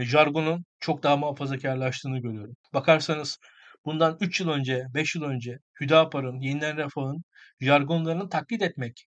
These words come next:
hayal bile edilemezdi. Bugün herkes çok rahat taklit ediyor. Onlar bir mizah öğesi olarak bile olsa, eee, mainstream'in içerisine girmiş durumda. Eee,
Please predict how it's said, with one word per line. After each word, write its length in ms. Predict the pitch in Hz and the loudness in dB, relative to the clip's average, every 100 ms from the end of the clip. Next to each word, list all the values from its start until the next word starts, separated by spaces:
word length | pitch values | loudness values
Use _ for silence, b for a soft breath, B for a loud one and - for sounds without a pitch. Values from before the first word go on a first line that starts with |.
| _ | _
hayal 320 | - 160 202 | 6 8 8
bile 120 | 190 | 4
edilemezdi. 480 | 190 175 190 160 135 160 | 0 2 2 2 -2 -8
Bugün 160 | 156 | -2
herkes 260 | 170 160 151 | -2 -2 -8
çok 200 | - 147 | -12 -10
rahat 160 | 131 135 | -12 -10
taklit 300 | 120 120 117 | -12 -10 -12
ediyor. 340 | 117 117 120 - | -8 -8 -10 -12
Onlar 320 | - 135 131 127 | -8 -4 -4 -4
bir 60 | |
mizah 320 | 127 127 135 | -4 -4 -4
öğesi 300 | 131 120 - | -4 -6 -6
olarak 340 | 135 123 120 - | -8 -6 -8 -8
bile 120 | 120 | -8
olsa, 320 | 113 - 123 B B B - | -8 -8 -8 B B B -12
eee, 160 | 131 123 | -8 -2
mainstream'in 540 | 135 143 - 151 147 | -2 -2 -6 -6 -6
içerisine 360 | 139 143 139 143 | -2 -4 -2 -4
girmiş 380 | 131 120 113 | -4 -4 -8
durumda. 320 | 113 113 104 - _ | -10 -12 -12 -18 _
Eee, 340 | - 135 131 | -6 -4 -4